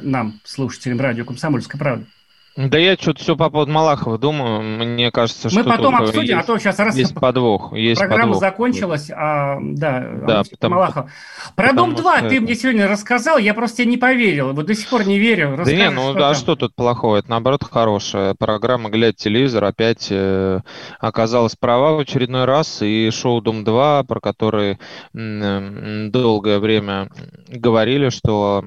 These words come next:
Speaker 2: м, оно якобы закрыто или будет закрыто. Конечно же, не закрыто, а будет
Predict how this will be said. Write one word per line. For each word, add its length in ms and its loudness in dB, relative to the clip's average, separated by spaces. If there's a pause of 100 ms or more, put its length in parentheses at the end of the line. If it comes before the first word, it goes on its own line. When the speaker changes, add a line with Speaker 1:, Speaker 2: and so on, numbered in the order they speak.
Speaker 2:
м, 340 -14
оно 200 -4
якобы 340 -2
закрыто 600 -2 (340)
или 200 0
будет 380 -2
закрыто. 560 -2
Конечно 400 -6
же, 160 -8
не 100 -8
закрыто, 640 -2
а 380 -4
будет 380 -4